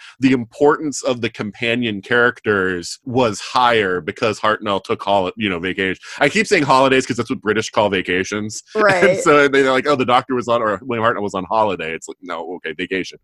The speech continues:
Speaker 1: But, uh, you know, he was taking vacations throughout this season and, and next season also he takes some vacations. So you need to have them be there and be, like, the, you know, the person that can hold the series. And so I think that that was important. And that's why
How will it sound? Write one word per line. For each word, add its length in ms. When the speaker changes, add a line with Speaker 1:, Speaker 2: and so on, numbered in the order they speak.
Speaker 1:
But, 280
uh, 220
you 100
know, 60
he 120
was 120
taking 300
vacations 1000
throughout 520
this 160
season 380
and, 120
and 100
next 240
season 280
also 340
he 100
takes 220
some 120
vacations. 600
So 100
you 100
need 200
to 100
have 280
them 460
be 360
there 560
and 180
be, 240
like, 380
the, 280
you 120
know, 100
the 80
person 380
that 100
can 100
hold 220
the 60
series. 600
And 80
so 140
I 100
think 180
that 100
that 180
was 160
important. 440
And 100
that's 240
why 480